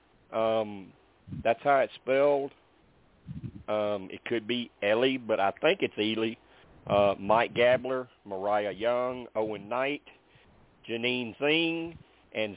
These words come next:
Sammy Le-,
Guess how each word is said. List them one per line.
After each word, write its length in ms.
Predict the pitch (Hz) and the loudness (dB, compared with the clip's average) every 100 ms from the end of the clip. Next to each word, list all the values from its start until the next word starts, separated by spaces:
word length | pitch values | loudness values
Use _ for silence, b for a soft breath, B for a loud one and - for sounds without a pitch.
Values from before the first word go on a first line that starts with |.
| - | -2
Sammy 560 | 135 139 151 160 165 156 _ _ _ _ _ _ _ _ _ _ | 2 4 4 2 0 -6 _ _ _ _ _ _ _ _ _ _
Le-, 840 | 101 104 110 107 110 107 104 101 | 0 2 2 -2 -4 -4 -6 -8